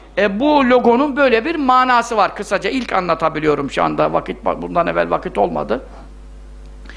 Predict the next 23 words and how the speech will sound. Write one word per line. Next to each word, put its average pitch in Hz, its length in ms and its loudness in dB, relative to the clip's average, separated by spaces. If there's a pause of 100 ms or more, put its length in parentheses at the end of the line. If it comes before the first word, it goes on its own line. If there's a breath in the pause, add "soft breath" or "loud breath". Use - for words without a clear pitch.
(380 loud breath)
E, 208 300 4
bu 240 120 4
da, - 380 2 (260)
e, - 40 -14
hayırlı 226 280 2
mübarek 180 400 2 (240)
bu 202 100 -2
şekilde 185 420 -2
bir 202 120 0
logodur. 180 500 2 (460 loud breath)
E, 190 340 2
s-, - 260 -6
sıralar 214 520 4
tertip 170 320 0
edildi 151 380 0
hepsi. 285 400 0 (400 loud breath)
Her 269 200 4
yirmi 220 320 4
dört 196 200 2
saatte 170 360 2
her 247 220 4
mümin 190 320 2
için 247 480 2